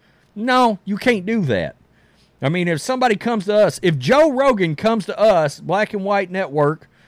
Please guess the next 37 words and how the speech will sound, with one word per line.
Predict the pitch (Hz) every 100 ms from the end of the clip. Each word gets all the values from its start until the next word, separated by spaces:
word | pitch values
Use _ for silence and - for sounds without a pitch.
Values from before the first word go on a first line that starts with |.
| _ -
Joe | 131
Rogan, | 180 185 220 220
don't | 160 180
do | 208
that. | 233 147 156
I | 127
hope | 175 -
you |
don't. | 165 208 180 113
We're | 143
big | 147 170
fans. | - 180 143 135 _ _ _ -
But | 202 233 214 -
if | 180 175
he | 269
comes | - 285 240
to | 254
us | 285 269
and | 208
say, | - 220
"Hey, | 208 180 254 277
dude, | 151 190 226
you | 220
gotta | 262
pull | 220 - 247
our | 226 214
shit | 202 - 254 -
out | 165 180
of |
your, | 190 180 151 _ _ _ - - - -
your | 180
video | 175 262 226 156
because, | 180 170 185 170
well, | 185 226 220
it's | 175
not | 220 220 208
yours." | 196 190 104 -